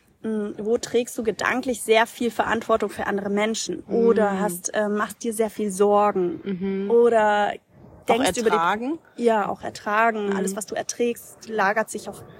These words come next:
Speaker 1: der Schulter ab.
Speaker 2: Ja, ja.
Speaker 1: Oder wenn du auch dir viel Sorgen machst um eine Person.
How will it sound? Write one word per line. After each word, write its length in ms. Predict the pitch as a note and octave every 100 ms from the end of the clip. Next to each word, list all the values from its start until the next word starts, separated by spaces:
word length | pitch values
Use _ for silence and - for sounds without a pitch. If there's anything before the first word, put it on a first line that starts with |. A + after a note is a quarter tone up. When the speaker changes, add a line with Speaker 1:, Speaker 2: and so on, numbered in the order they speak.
| - -
Speaker 1:
der 200 | A3+ G#3
Schulter 460 | - G#3+ G3+ G3+ -
ab. 100 | -
Speaker 2:
Ja, 240 | G3 F#3 - _ -
ja. 200 | F#3 F#3+ - - _ _ _ - - -
Speaker 1:
Oder 220 | G#3+ G#3
wenn 100 | G#3
du 100 | G#3+
auch 260 | F3+ G3 -
dir 200 | A3 G#3+
viel 200 | B3 A3+
Sorgen 400 | F#3+ F#3 G#3+ G#3
machst 260 | F#3 - -
um 120 | F#3+
eine 160 | F#3
Person. 580 | F#3 F#3+ - - F#3 G3+